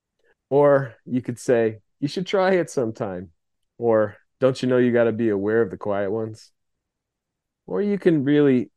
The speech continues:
embrace your introversion and share, "You know, I'm naturally more of a deep thinker, so I tend to listen and think before I speak.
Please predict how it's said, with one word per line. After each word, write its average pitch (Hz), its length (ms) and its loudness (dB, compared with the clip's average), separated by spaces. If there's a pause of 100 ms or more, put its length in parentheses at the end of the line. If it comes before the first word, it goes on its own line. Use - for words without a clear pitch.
(100)
embrace 123 480 0
your 104 100 -2
introversion 113 720 -2
and 107 100 -10
share, 107 440 -4
"You 165 160 -4
know, 170 340 -6 (420)
I'm 135 180 -4
naturally 127 400 -2
more 110 180 -2
of 95 60 -4
a 95 60 -6
deep 98 320 -8
thinker, 107 320 -8
so 92 240 -8
I 104 60 -12
tend 113 280 -10
to 104 80 -6
listen 110 380 -4
and 95 160 -8
think 95 260 -10
before 90 320 -10
I - 60 -12
speak. - 560 -12